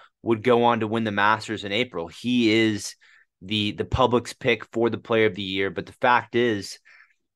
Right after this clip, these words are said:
you know, eh, his last win came in April. You know, he, he finished second at the Open. We'll give that to him. But, you know, he really lost a bunch of ground in the playoffs. He didn't have any notable results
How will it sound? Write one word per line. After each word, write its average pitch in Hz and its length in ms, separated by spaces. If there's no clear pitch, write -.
you 117 100
know, 104 160
eh, 87 440
his 110 280
last 135 340
win 135 220
came 131 260
in 101 80
April. 160 340
You 110 80
know, 107 160
he, 104 200
he 104 160
finished - 560
second 143 300
at 117 100
the 107 160
Open. 135 340
We'll 101 100
give 113 240
that 113 280
to 139 160
him. 139 180
But, 107 500
you 127 60
know, 113 80
he 107 100
really 156 280
lost 110 420
a 90 40
bunch 104 380
of 90 140
ground 98 300
in 92 40
the 82 80
playoffs. 101 540
He 92 80
didn't 110 180
have 101 160
any 139 200
notable 120 420
results 98 600